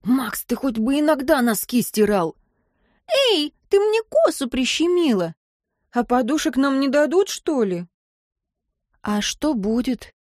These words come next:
«Ой, не грузись, ничего страшного, подремлем и все». Итак, все помнят этапы расслабления? Великолепно. Кто не помнит, напоминаю.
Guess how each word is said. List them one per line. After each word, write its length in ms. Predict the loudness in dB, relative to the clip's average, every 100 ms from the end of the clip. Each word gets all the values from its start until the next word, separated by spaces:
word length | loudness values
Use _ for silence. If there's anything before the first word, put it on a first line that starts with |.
| _ 2
«Ой, 220 | 4 6
не 120 | 4
грузись, 460 | 2 -2 -2 -2 0
ничего 320 | 0 0 -2
страшного, 560 | 0 0 0 0 -2 -4 _
подремлем 560 | -2 0 2 2 4 2
и 40 |
все». 320 | 0 0 0 -2 _ _ _ _ _ _ _ _ -2
Итак, 680 | 2 4 4 2 2 -4 _ _ _
все 320 | -10 -2 0 2
помнят 420 | 2 4 4 2
этапы 340 | 2 2 4
расслабления? 920 | 0 0 2 2 4 2 2 -4 -6 _
Великолепно. 880 | 0 2 2 2 4 2 2 0 -2 -4
Кто 200 | 2 2
не 160 | 2
помнит, 600 | 2 4 4 4 2 0 2
напоминаю. 880 | 0 2 0 0 2 0 0 -2